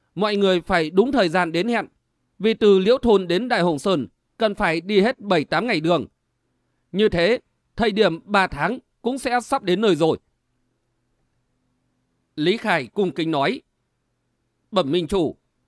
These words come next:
đệ tử và những người của Phó Minh Chủ trên đường đi, nếu như mà ai đó gây sự, có được phép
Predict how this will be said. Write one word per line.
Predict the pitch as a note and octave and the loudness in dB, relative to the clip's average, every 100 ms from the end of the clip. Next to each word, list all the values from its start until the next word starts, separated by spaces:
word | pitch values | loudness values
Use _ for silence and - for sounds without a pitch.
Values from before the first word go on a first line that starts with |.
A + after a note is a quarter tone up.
| _ | _
đệ | G#3+ A#3 | -6 -4
tử | A3+ G3 F3+ | 0 0 0
và | G3 | -2
những | F3 G#3 C4 | -2 -4 -2
người | G#3 | -2
của | - G#3 E3 | 0 0 2
Phó | - E3+ | 0 -2
Minh | A#3+ G3+ | -2 -2
Chủ | G3+ C3 - _ - | -2 -2 -6 _ -4
trên | B3 G3+ | -2 0
đường | F#3 D#3+ | 0 2
đi, | F3+ A#2+ _ _ _ _ - | 0 0 _ _ _ _ -4
nếu | A#3 | -2
như | C#4 | 0
mà | B3 G#3 F#3+ - _ | 0 0 0 -4 _
ai | G3+ G3+ | -2 0
đó | E3+ F#3+ | 2 0
gây | A#3+ G#3 F#3+ | 0 0 0
sự, | - G3+ - _ _ - | 2 0 -2 _ _ -2
có | C4+ | 0
được | A#3+ - | 0 0
phép | B3 | -2